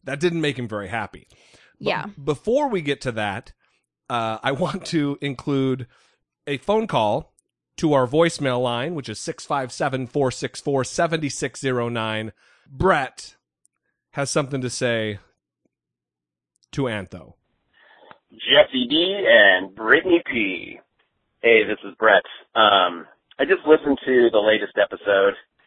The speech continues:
Speaker 3: and I had to call in and drop a little knowledge on Yelp Guy.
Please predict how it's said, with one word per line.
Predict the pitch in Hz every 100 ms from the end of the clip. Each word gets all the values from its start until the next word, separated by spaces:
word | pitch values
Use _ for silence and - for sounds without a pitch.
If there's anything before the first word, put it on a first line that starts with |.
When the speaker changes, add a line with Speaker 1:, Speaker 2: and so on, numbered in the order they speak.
| _ _ -
Speaker 3:
and | 98 95 95 92 - _ -
I | 107
had | 110 113 110
to |
call | - 110 104 104
in | 101 104 98 101
and | 98 95 95 90 - _ -
drop | 117 127 143 - 123
a |
little | 120 120 117 110
knowledge | 110 107 110 107 101 -
on | 95 92
Yelp | 92 101 107 - _ -
Guy. | 90 80 76 64